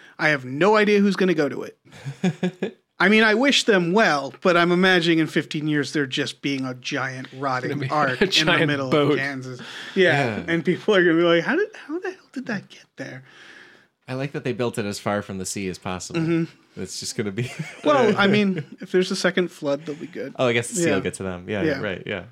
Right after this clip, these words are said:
Speaker 3: It's just gonna become like, you know, when, like, a seven eleven or, like, an Arby's or something goes out of business and, like, another business moves in but doesn't change anything, and it's clear it used to be this other
Speaker 1: Oh,
Speaker 3: thing.
Speaker 1: yeah.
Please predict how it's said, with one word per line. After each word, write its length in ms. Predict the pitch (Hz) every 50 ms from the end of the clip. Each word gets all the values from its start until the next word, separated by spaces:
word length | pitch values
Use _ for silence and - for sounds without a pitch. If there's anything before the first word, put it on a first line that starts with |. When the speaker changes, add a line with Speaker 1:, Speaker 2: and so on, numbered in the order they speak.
| _ _ -
Speaker 3:
It's 160 | 143 131 -
just 180 | 156 143 - -
gonna 160 | 160 143 127
become 480 | 131 131 - - 139 131 127 127 127
like, 360 | 127 123 123 120 120 - - _ _ - - - - - - - - _ _
you 120 | 160 160
know, 300 | 175 180 180 185 185 180
when, 340 | 170 165 156 156 156 147 139
like, 500 | 135 135 135 131 127 123 - - - _ _ -
a 80 | 139
seven 400 | - - - 151 147 139 143 143
eleven 680 | 139 131 131 123 127 123 127 127 123 123 123 123 123 123
or, 560 | - 131 120 117 113 113 113 110 107 110 - - - - -
like, 180 | - 123 117 123
an 120 | 120 -
Arby's 560 | - 117 113 110 113 123 120 117 117 117 - 131
or 80 | 123
something 480 | - - 127 117 110 - 123 117 120 117
goes 200 | 123 117 110 -
out 100 | 117 113
of 100 | 113 107
business 480 | - 113 110 - - 117 113 110 - -
and, 120 | - 113
like, 140 | 113 107 -
another 220 | 117 113 113 117
business 400 | 107 - 117 113 107 110 110 -
moves 220 | - 113 107 104 -
in 180 | 117 113 110
but 120 | 113 117 113
doesn't 220 | 113 104 110 110
change 300 | - - 113 110 113 110
anything, 460 | 104 117 110 - - 117 117 117 117
and 80 | 127 110
it's 100 | 107 -
clear 380 | - - - 135 123 120 120 117
it 100 | - -
used 220 | 120 117 - -
to 60 | 120
be 160 | 107 113 113
this 180 | 110 117 - -
other 140 | 113 107 107 165
Speaker 1:
Oh, 100 | 170 175
Speaker 3:
thing. 200 | 170 131 120 123
Speaker 1:
yeah. 80 | 120